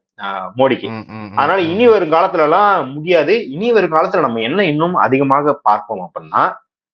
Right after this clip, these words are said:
Speaker 1: டாக்குமெண்ட்ஸ் லீக் ஆகுறது நிறைய பார்ப்போம்.
Speaker 2: ஓகே.
Speaker 1: கண்டிப்பாக விசில் ப்ளோயர்ஸ் அப்படின்னு சொல்லப்படுறவங்களோ, இல்ல வந்து உள்ளுக்குள்ளேயே இந்த கூட்டணியில உள்ளடி வேலை பார்ப்பவர்களோ,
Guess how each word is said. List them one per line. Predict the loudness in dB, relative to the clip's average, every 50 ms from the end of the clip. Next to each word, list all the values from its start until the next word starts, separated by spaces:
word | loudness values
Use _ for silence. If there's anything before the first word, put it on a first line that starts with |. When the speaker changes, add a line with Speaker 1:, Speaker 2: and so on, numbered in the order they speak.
| _ _ _ -6
Speaker 1:
டாக்குமெண்ட்ஸ் | -2 0 0 0 0 0 0 0 -2 -2 -6
லீக் | -6 -4 0 0
ஆகுறது | 0 0 -2 -4 -6
நிறைய | -6 -6 -6 -4
பார்ப்போம். | -4 -4 -4 -6 -14 -20 _ _ _ _ _ _ _ _ _ _ _ _ _ _ _ _ _ _ -16
Speaker 2:
ஓகே. | -16 -16 -12 -8 -6
Speaker 1:
கண்டிப்பாக | -2 0 2 2 2 2 2 2 2 2 0 0 0 0 -2 -6 -12 _ _ _ _ _ _ _
விசில் | -2 -2 2 4 2 4 4 4
ப்ளோயர்ஸ் | 4 4 4 2 0 0 -6 -14
அப்படின்னு | -16 -10 -8 -6 -6 -4 -6 -8 -10 -6 -2
சொல்லப்படுறவங்களோ, | 2 2 2 2 0 -2 -2 -2 -2 -2 0 2 2 2 2 0 -6 -16 _ _ _ _ _ _ _
இல்ல | 0 2 2 2
வந்து | 2 2 2 4 4 4
உள்ளுக்குள்ளேயே | 4 4 4 4 4 2 4 4 2 4 4 4 2 2
இந்த | 2 0 0 -2
கூட்டணியில | 0 -2 -2 0 0 0 2 2 4 4
உள்ளடி | 4 4 4 2 2 2 2
வேலை | 2 4 4 2 0
பார்ப்பவர்களோ, | 2 0 -2 -2 -2 -10 -12 -12 -10 -2 0 2 2